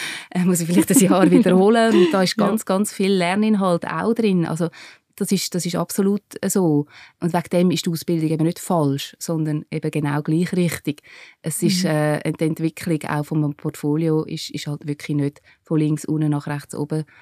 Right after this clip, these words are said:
Speaker 1: Und je, je grösser eben die Zeit, die man hat,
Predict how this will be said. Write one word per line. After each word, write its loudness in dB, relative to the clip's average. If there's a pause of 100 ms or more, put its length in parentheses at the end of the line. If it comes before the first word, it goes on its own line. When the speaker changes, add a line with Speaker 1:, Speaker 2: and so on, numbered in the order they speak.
(320)
Speaker 1:
Und 2
je, 2
je 0
grösser -2
eben -2
die -14
Zeit, -6
die -2
man 0
hat, -6